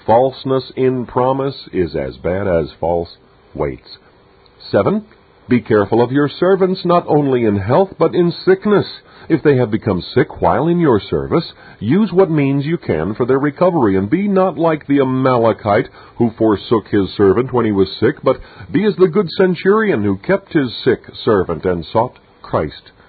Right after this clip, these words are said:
for a cure." First Samuel thirty thirteen, Matthew eight six. If you have a beast that falls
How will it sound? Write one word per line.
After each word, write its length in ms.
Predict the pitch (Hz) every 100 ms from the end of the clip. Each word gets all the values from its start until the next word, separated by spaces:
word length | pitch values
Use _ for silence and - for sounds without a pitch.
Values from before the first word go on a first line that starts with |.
| _ -
for 180 | 90
a 60 | 95
cure." 460 | - 98 80 65 - - -
First 220 | 95 87 -
Samuel 420 | 82 78 76 73
thirty 280 | 90 80 73
thirteen, 580 | 80 73 120 143 143
Matthew 540 | 92 76 - 113 127 -
eight 240 | 92 82 - _ - -
six. 300 | - - - - - - _ _ _ _ _ _ - - -
If 160 | 135
you 160 | 190 220
have 200 | 165 160
a 100 | 135
beast 400 | 98 95 110 -
that 180 | 180 -
falls 260 | 147 107